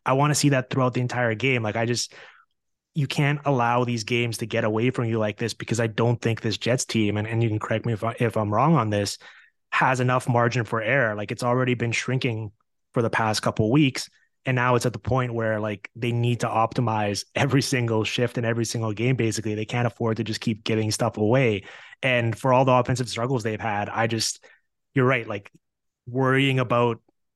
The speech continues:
what's happening on the wall on those breakouts and allowing that to dictate your ice time and decision-making while you're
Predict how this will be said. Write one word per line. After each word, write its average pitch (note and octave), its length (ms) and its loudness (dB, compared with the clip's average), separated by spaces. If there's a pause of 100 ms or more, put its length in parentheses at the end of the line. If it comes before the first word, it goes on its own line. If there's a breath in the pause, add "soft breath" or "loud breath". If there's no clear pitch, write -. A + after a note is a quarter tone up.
(140)
what's B2 260 -2
happening A#2+ 460 0
on A#2 140 0
the A#2 80 2
wall A#2 320 2
on A#2 100 0
those A2 160 -4
breakouts A2+ 640 -2
and A#2 100 -4
allowing A2+ 400 0
that A2+ 200 -2
to A#2+ 80 -6
dictate G#2+ 440 -6
your A2+ 120 0
ice A2 160 0
time A2+ 180 0
and G#2+ 60 -2
decision-making A#2+ 760 0
while A2+ 240 2
you're A2 300 -2